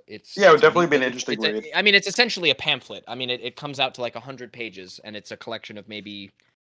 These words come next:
Speaker 1: twenty or so, uh, twenty, maybe twenty-five little articles that he wrote over the course of a few months in two thousand two and two thousand three.
Speaker 2: I would be
Speaker 1: Um,
Speaker 2: interested to read that and then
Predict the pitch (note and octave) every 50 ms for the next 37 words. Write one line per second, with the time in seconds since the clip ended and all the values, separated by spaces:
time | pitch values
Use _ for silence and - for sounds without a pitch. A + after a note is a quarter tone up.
0 | _ _ - - C3 A#2+ A#2 A2 G#2+ G#2+ G2+ G2+ G2+ F#2+ - - G#2+ G#2 G2+ G2
1 | G2+ F#2+ F#2 _ _ _ _ _ _ _ _ _ _ G2+ G2 F#2+ G2 - - A#2+
2 | A2+ A2 G#2 G#2 G#2 G2 A2 - - A#2 G#2+ G#2 G2+ - G#2+ G2 G2 F2 G2 G#2
3 | G2 G2 D2+ D#2 F2+ F#2+ F#2+ _ E2 F2+ - - F2+ F2+ E2 F2+ F2+ F2 F#2 E2+
4 | E2+ G2 - _ - F2+ F#2 - - E2 - _ _ _ _ _ _ _ _ _
5 | _ _ - _ - - G2+ F#2+ E2 D2+ - _ - - - - _ _ G2 E2+
6 | C#2 _ _ - G2+ F2 F2 E2+ - F#2+ _ - - E2+ D2 - - _ - -
7 | - - _ _ - C#2+ _ _ _ _ _ _ _ _ _ _ _ _ D3+ D#3+
8 | D#3 D#3+ D#3+ D3 D3+ D#3+ F#3 F3 - - E3 - D#3 C#3 A#2+ B2 C#3 C#3+ C3 -
9 | C3+ C3 C3 B2 - - B2 A#2 G#2+ G#2 A2+ A#2 A2+ A2+ A2+ A2